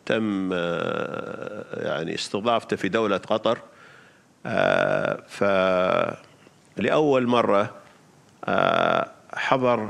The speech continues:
أكثر من تسعين رئيس دولة ورئيس وزراء، وكان حضور كبير، وكان المؤتمر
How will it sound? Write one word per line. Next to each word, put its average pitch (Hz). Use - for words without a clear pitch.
أكثر 120
من 104
تسعين 117
رئيس 95
دولة 104
ورئيس 95
وزراء، 98
وكان 90
حضور 110
كبير، 104
وكان -
المؤتمر 95